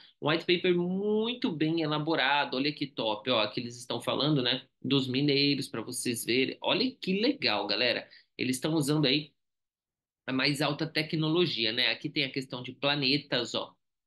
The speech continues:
tá? Tem mapas especiais, tá muito legal. Muito envolvente esse game, tá? Nós analisamos aí na íntegra, muito envolvente. Aqui fala um pouquinho dos N F T, ó. Haverá um mercado interno de N F T, né?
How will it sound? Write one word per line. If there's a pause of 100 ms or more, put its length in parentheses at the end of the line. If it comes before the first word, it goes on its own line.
tá? (360)
Tem
mapas
especiais,
tá
muito
legal. (200)
Muito
envolvente
esse
game,
tá?
Nós
analisamos
aí
na
íntegra, (300)
muito
envolvente.
Aqui
fala
um
pouquinho
dos
N
F
T,
ó.
Haverá
um
mercado
interno
de
N
F
T,
né?